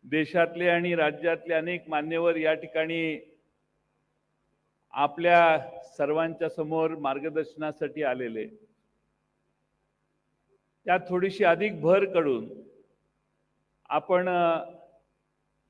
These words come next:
या ठिकाणी दोन दिवसाचं हे शिबिर आदरणीय पवार साहेबांच्या आदेशाने आज घेत आहोत. शिबिरासाठी आलेल्या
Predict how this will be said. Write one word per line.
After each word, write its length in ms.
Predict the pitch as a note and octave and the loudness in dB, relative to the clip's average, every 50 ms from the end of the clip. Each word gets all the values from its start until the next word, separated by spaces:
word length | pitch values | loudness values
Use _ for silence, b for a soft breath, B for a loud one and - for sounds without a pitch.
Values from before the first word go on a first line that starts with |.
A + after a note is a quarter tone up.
| _ _ _ _ _ _ _ _ _ _ _ _ - C3+ | _ _ _ _ _ _ _ _ _ _ _ _ -8 0
या 160 | D#3+ E3+ E3+ | 2 2 2
ठिकाणी 540 | E3+ E3+ E3+ - E3+ D#3+ E3 F3 F3 F3 F3 | 2 -2 -6 -2 -2 -2 0 0 -4 -4 -4
दोन 380 | F3 - D3 D#3+ F3+ F3+ F3 | -6 -4 -2 -2 -2 -2 -2
दिवसाचं 500 | D#3 D#3 D3+ - - D#3+ D3+ - D3+ D#3+ | -4 -4 -4 -2 -2 -4 -4 -2 -2 -4
हे 200 | D#3 D#3 E3 D#3 | -2 -2 -4 -6
शिबिर 500 | D#3 - D3 C#3 D#3 E3 E3+ E3 D#3+ - | -6 -8 -8 -4 -2 -2 -2 -2 -4 -8
आदरणीय 540 | - C#3 C#3+ C#3+ D3+ D3+ D3 D3+ D#3 D3+ D#3 | -8 -8 -4 -2 -2 -2 -2 -2 -4 -6 -6
पवार 340 | D3+ D3+ C#3 C#3 D3+ D#3 D#3 | -6 -4 -2 0 0 0 0
साहेबांच्या 640 | D3+ D#3+ D3+ C3+ C3+ C#3 C#3 C#3 C3+ - D#3+ D#3 C#3+ | -2 -4 -4 -2 -2 -4 -6 -6 -6 -4 -2 -2 -2
आदेशाने 840 | B2 B2 C#3 C3 - - C#3+ C3+ C3 C#3 C#3+ C#3 C3+ B2+ B2 - _ _ _ _ _ _ _ _ _ _ _ - | -2 -4 -10 -12 -8 -8 -8 -6 -6 -6 -6 -6 -8 -10 -12 -20 _ _ _ _ _ _ _ _ _ _ _ -12
आज 160 | A#2 A#2+ A#2 G#2+ | -12 -12 -12 -10
घेत 220 | G#2+ A#2+ A#2 - G#2+ | -10 -10 -8 -6 -6
आहोत. 160 | G2 F#2 E2+ - - _ _ _ _ _ _ _ _ _ _ _ _ _ _ _ _ _ _ _ _ _ _ _ _ _ _ _ _ _ _ _ _ _ _ _ _ _ _ _ _ _ _ _ _ _ _ _ _ _ _ _ _ _ _ _ _ _ _ _ _ _ - | -6 -6 -8 -10 -20 _ _ _ _ _ _ _ _ _ _ _ _ _ _ _ _ _ _ _ _ _ _ _ _ _ _ _ _ _ _ _ _ _ _ _ _ _ _ _ _ _ _ _ _ _ _ _ _ _ _ _ _ _ _ _ _ _ _ _ _ _ -6
शिबिरासाठी 680 | D#3 C#3+ D#3+ E3+ E3+ E3+ E3 E3+ F#3 E3+ D#3 F3 F3+ | -4 -2 0 2 2 2 2 0 -2 -4 -4 0 0
आलेल्या 680 | E3+ D#3 D#3 D#3+ E3+ E3+ F3 F3 F3 F3 E3 D#3+ D3+ - | 2 2 2 0 -2 0 2 4 4 4 4 2 0 -2